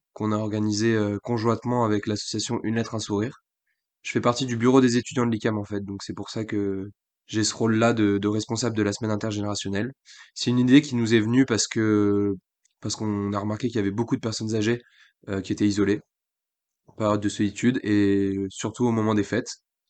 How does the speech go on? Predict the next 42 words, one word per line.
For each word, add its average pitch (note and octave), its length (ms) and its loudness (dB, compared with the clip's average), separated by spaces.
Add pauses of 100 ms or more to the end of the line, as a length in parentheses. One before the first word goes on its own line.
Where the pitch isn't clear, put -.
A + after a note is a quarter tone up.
(300)
Donc, A2 320 -2
euh, G#2 500 4
donc G#2+ 220 -2
on A#2 60 2
les A2+ 180 4
invite, B2 460 2 (100)
euh, G2+ 840 0
pendant G2+ 200 -4
quatre C3 200 4
jours A#2+ 420 2 (360)
à G#2+ 80 -2
nous A#2+ 120 2
rejoindre B2 340 4
sur B2 140 -2
le A2 100 2
site A#2 220 -4
de A#2+ 80 2
l'icam A#2 460 2
à G#2 100 -4
Lille A2 300 2 (640)
pour A2 140 -6
participer A#2 480 2
à B2 60 8
des A2 140 4
cours. - 440 -4
Donc G2+ 160 -6
voilà, G2+ 340 -2 (160)
on G2+ 180 -6
a G2 380 -4
sélectionné A#2 500 0
des G#2+ 140 2
cours A#2 180 -2
au A2 100 2
préalable A2 460 -2
avec, G#2 260 -2
euh, G#2+ 120 0
l'équipe G#2+ 280 -2
de A2+ 60 2
direction A2 420 -2
et A2 40 0
les G#2 80 0
professeurs. G#2+ 640 -4